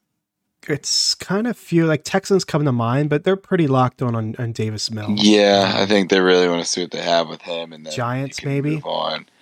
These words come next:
Speaker 2: Yeah, uh, but it seems like they're kind of the same way. Like, you know, there's a lot of quarterbacks that are te-, te-, a lot of teams with multiple first-round picks coming up that have a quarterback that they wanna really see if he's the guy.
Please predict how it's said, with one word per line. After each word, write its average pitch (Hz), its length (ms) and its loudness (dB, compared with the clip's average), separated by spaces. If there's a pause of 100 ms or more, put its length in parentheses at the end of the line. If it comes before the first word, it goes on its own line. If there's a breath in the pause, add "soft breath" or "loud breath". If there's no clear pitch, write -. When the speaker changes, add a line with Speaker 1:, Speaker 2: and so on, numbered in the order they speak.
(280 loud breath)
Speaker 2:
Yeah, 208 440 2
uh, 147 200 -6
but 131 80 0
it 135 140 -4
seems 151 240 -6
like 147 160 -4
they're 143 120 -2
kind 147 220 -6
of 135 80 -4
the 127 80 -6
same 131 280 -8
way. 139 300 2
Like, 87 380 0
you 92 240 -8
know, 80 180 -2
there's 87 120 -8
a 90 60 -6
lot 98 240 2
of 104 80 0
quarterbacks 92 600 0
that 90 140 -2
are 87 180 -2 (800)
te-, 113 240 2
te-, 120 160 2
a 104 40 -2
lot 107 460 4
of 107 60 -14
teams 107 280 -4
with 113 240 -2
multiple 107 480 -2
first-round 107 440 -4
picks 101 200 -8
coming 87 340 -16
up 85 240 0
that 85 180 -6
have 90 200 0
a 87 40 -16
quarterback 85 540 -2
that 87 120 -16
they 87 100 -8
wanna 82 400 -14 (240)
really 101 500 4
see 104 300 0
if 85 100 -4
he's 98 220 -4
the 87 60 -14
guy. 104 460 2